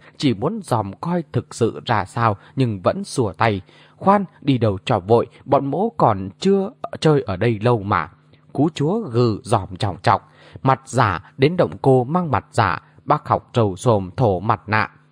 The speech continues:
Đồng Tử cười ngất: "Chủ động tiếp khách có dùng mặt thật không ạ?" "Mặt thật bác học không thích đối mặt với cú." Cú chúa cười ré: "Cô nghe bác học Tửu đứng vị đông trong tứ khoái tứ hùng, cổ thích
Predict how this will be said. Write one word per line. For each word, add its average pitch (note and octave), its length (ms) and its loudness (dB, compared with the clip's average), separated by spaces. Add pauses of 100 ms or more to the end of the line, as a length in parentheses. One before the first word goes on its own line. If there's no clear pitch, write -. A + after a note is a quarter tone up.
(220)
Đồng A2 240 0
Tử G2+ 260 0 (100)
cười G#2 260 2
ngất: D#3+ 200 0 (340)
"Chủ C#3+ 140 4
động A#2+ 240 2
tiếp G#3 280 0
khách A3+ 220 -2
có A3+ 180 0
dùng F#2 280 -4
mặt F#2+ 240 -2
thật G#2+ 240 -2
không F#3 240 2
ạ?" F#2+ 240 -2 (300)
"Mặt C3+ 260 0
thật - 280 -2
bác - 200 -4
học G2+ 260 -2
không G#2+ 280 -2
thích G3+ 220 -2
đối C3+ 220 0
mặt A3 300 -4
với C#3 180 -4
cú." G#3+ 360 -2 (360)
Cú D#3+ 140 2
chúa F3 220 0 (120)
cười F2 280 -2
ré: D#3 260 -4 (320)
"Cô C#3+ 140 4
nghe A#2 220 -2
bác - 280 -2
học - 280 0
Tửu G2 300 2
đứng D#3 320 -4
vị A#2+ 240 -2
đông E3 240 0 (320)
trong B2+ 280 -2
tứ E3+ 220 -2
khoái F#3 420 -4
tứ F#3+ 280 -2
hùng, A#2+ 240 -2 (200)
cổ G#2 280 2
thích A3+ 180 0